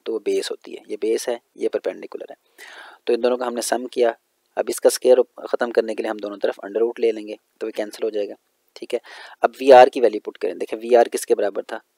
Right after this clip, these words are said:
आईआरएमएस into R, और वीसी किसके equal है, आईआरएमएस into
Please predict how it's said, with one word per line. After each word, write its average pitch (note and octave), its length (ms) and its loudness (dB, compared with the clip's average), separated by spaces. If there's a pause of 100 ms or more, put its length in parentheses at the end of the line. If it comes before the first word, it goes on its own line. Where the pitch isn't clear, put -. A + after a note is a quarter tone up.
(140)
आईआरएमएस A#2 640 0
into G#2+ 300 -8
R, - 120 -4 (680)
और G#2 140 -4
वीसी A2+ 340 -8
किसके - 260 -4
equal A#2+ 260 0
है, B2+ 80 -2 (280)
आईआरएमएस A2 540 0
into G#2+ 260 -10